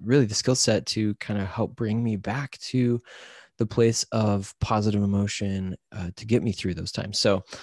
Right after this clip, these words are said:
thanks for bringing that up. I love that. I think that's really important. You know, I love hearing the, uh,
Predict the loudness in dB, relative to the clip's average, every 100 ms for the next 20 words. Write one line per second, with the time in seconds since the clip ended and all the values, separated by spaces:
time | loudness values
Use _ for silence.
0 | 2 4 4 2 4 6 6 6 4 2
1 | 0 2 4 4 0 -8 -6 -4 -2 0
2 | 0 -2 -2 -2 -2 0 2 2 2 -4
3 | -8 -20 -20 -10 2 4 4 2 _ 0
4 | 4 6 8 8 8 6 2 -6 -2 4
5 | 6 6 6 4 0 _ _ -14 -2 4
6 | 6 6 4 4 2 2